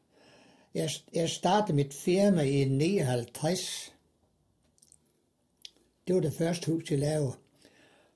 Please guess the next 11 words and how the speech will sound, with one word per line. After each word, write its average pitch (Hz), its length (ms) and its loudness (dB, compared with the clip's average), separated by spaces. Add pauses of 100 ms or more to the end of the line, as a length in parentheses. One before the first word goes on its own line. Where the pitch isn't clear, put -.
(640)
Og, 151 280 0
og 151 220 2
da 208 140 4
vi 160 200 4
byggede 190 500 2
det - 80 0
første 185 400 2
hus, - 340 -4 (1040)
der, 196 180 2
der, 180 440 2 (540)
øh, - 800 -14